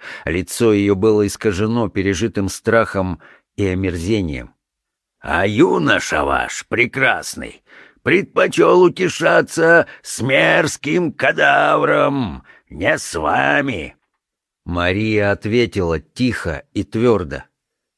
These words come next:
«Вы ответите на страшном суде за чародейство!»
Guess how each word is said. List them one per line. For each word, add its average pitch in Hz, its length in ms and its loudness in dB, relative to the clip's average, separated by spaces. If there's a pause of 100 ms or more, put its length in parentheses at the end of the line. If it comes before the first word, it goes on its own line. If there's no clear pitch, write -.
(160)
«Вы 147 240 -2
ответите 151 760 0
на 156 200 2
страшном 160 680 0
суде 165 500 2
за 120 160 0
чародейство!» 143 920 -2